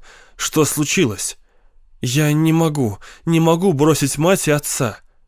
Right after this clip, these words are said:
«Неужели они так нежно любят тебя, что жить без дочери не смогут?»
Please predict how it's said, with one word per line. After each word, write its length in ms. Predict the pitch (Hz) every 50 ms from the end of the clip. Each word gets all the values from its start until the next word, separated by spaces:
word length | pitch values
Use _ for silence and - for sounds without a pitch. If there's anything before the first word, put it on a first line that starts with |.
| _ _ _ _ _ _ -
«Неужели 680 | - - - - 101 98 98 101 113 120 123 123 120
они 260 | 117 117 117 120 127 113
так 360 | - - 135 131 - - -
нежно 400 | 117 123 135 131 113 123 120 117
любят 320 | 113 139 147 139 135 113
тебя, 300 | - 127 120 113 120 113
что 260 | - - - - 120
жить 260 | 113 104 107 143 151 131
без 260 | 113 123 135 113 104
дочери 420 | 110 151 156 - - 147 139 143
не 140 | 151 156 151
смогут?» 680 | - - - 175 170 151 123 107 101 98 - - -